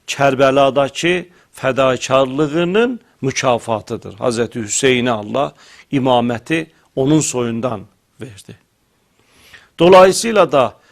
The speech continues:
Hazreti Hüseyin şimdi dünyaya gelmiştir. Ee, Hazreti Hüseyin'in soyundan imamlar geleceği için Allah da o güzelliği göstermiş ve bir levhaya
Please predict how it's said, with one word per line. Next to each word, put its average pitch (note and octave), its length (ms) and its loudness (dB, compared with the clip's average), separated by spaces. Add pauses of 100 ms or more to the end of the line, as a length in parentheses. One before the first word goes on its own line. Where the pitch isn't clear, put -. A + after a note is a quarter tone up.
(120)
Hazreti D3+ 540 0
Hüseyin E3+ 380 4
şimdi A#2 400 -6
dünyaya A2+ 440 -4
gelmiştir. A2 840 -6 (500)
Ee, A#2 360 -8 (360)
Hazreti D3 540 -4
Hüseyin'in D3+ 600 -2
soyundan C#3+ 840 0 (680)
imamlar C#3+ 520 2
geleceği C3 600 -2
için F#3+ 400 -8 (300)
Allah D#3+ 460 2
da B2+ 80 -2
o G3 260 0
güzelliği C#3 640 -2
göstermiş F3+ 800 -4 (400)
ve C3+ 380 4 (140)
bir E3+ 240 0
levhaya C3+ 800 0